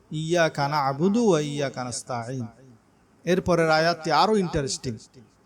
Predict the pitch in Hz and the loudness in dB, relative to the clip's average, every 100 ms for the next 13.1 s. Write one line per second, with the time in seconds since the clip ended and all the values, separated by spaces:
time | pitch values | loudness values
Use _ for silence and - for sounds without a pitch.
0 | _ 120 147 147 190 202 190 170 160 139 | _ -10 -6 -2 -2 -2 -4 -4 -2 0
1 | 151 165 156 - 131 131 123 110 127 123 | -2 -2 -4 -6 -6 -4 -4 -8 -14 -20
2 | - 135 123 135 131 139 131 123 139 127 | -8 -6 -2 0 0 -2 -6 -4 -4 -4
3 | 127 147 139 131 147 143 135 147 143 135 | -4 -4 -4 0 2 2 0 -4 -18 -20
4 | _ _ - 165 - 160 147 151 151 151 | _ _ -6 -6 0 2 2 -2 -4 -2
5 | 139 151 143 - 143 127 143 147 147 143 | -2 -2 -8 -6 -6 -4 -2 0 0 0
6 | 139 120 139 143 143 127 - 214 - 185 | -2 0 2 2 0 -2 -2 -4 -2 -4
7 | 170 135 131 123 104 - - _ _ _ | -4 -4 -6 -8 -10 -16 -20 _ _ _
8 | _ - 165 170 160 175 165 156 135 165 | _ -6 -2 0 0 2 2 2 0 -2
9 | 160 165 - 196 170 170 - 160 143 143 | -10 -6 -2 0 0 -4 -4 -4 -4 -4
10 | 139 143 135 127 135 127 - 214 233 214 | -4 -6 -10 -10 -10 -10 -4 0 2 0
11 | 208 165 139 139 123 - 143 156 165 233 | -2 -4 -2 -6 -6 -2 -2 0 0 -2
12 | 233 165 233 - _ _ - 147 180 202 | -4 -16 -20 -20 _ _ -4 2 4 4
13 | 151 | 0